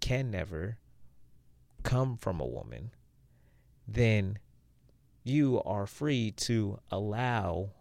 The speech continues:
women who choose not to want to date short men or whatever their hang up is around that.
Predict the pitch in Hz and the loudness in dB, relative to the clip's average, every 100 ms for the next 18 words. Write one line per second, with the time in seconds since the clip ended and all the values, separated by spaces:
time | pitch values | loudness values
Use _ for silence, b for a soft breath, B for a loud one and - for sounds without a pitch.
0 | - 95 98 107 98 87 98 - - 95 | -10 -4 0 0 0 -2 -4 -8 -4 -2
1 | 87 87 - b b b - - 107 95 | -2 -4 -10 b b b -6 -2 0 0
2 | 95 101 110 - - 76 71 87 - _ | -2 -2 -2 -6 -4 -4 -4 -8 -12 _
3 | _ b b - 76 71 71 76 73 - | _ b b -8 -6 -4 -4 -4 -4 -6
4 | - - - 76 78 76 87 107 - 82 | -8 -10 -10 -10 -8 -8 -10 -12 -10 -8
5 | 71 - - - - 82 95 85 90 95 | -8 -10 -16 -10 -4 -2 0 0 -2 -2
6 | 101 90 92 87 87 87 95 85 82 87 | -2 -2 -4 -4 -6 -6 -6 -6 -6 -6
7 | 82 98 | -8 -8